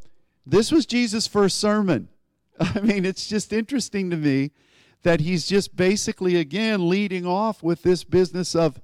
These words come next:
"Hey, will you partner with God?" You know, the, the Spirit of the Lord is upon me.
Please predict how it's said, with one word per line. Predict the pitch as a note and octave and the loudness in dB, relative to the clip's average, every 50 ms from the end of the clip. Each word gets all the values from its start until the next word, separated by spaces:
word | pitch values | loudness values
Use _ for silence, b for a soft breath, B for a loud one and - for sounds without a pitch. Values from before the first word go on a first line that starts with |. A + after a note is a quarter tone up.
| - | -8
"Hey, | - G3+ G#3+ G#3 F3 A2 F#2 _ _ _ _ _ _ _ _ _ _ _ _ _ _ _ _ _ _ _ _ _ _ _ _ _ _ _ _ _ _ _ _ _ _ _ | -4 -2 0 0 0 -2 -4 _ _ _ _ _ _ _ _ _ _ _ _ _ _ _ _ _ _ _ _ _ _ _ _ _ _ _ _ _ _ _ _ _ _ _
will | B2 C3 D#3 | -2 0 0
you | E3+ F3 F3+ | 0 0 -2
partner | - E3+ F#3 G3 G3+ - - D3 C3 A#2+ A2 G#2+ _ _ _ _ _ _ _ _ _ _ _ - | -2 0 0 0 0 -2 -2 -2 -2 -2 -4 -8 _ _ _ _ _ _ _ _ _ _ _ -6
with | - C3+ D#3+ - - | -4 -4 -4 -2 -2
God?" | - E3 F3+ F3+ D#3+ A2+ F#2 F2 - _ _ _ _ _ _ _ - | -2 -2 -2 0 -2 -2 -4 -6 -10 _ _ _ _ _ _ _ -16
You | A#2 A#2 | -12 -8
know, | A2+ B2 C#3 D#3+ | -6 -4 -4 -2
the, | C#3+ C3 A#2+ - - | -2 -4 -6 -6 -8
the | - C3 | -10 -10
Spirit | - - - - G3 G#3 G#3 G3 | -10 -8 -6 -2 2 2 4 2
of | F#3 - | 2 2
the | D3 D#3+ | 0 0
Lord | D#3 E3 F3 F#3+ G#3 G3+ F#3+ F3 | 2 4 4 4 4 4 4 2
is | D#3+ C#3 | 0 -2
upon | D#3 - - F#3 F#3 G3 G3+ G3+ F#3+ | -4 -6 -4 -2 0 0 0 0 0
me. | E3 C#3+ C3+ | -2 -2 -2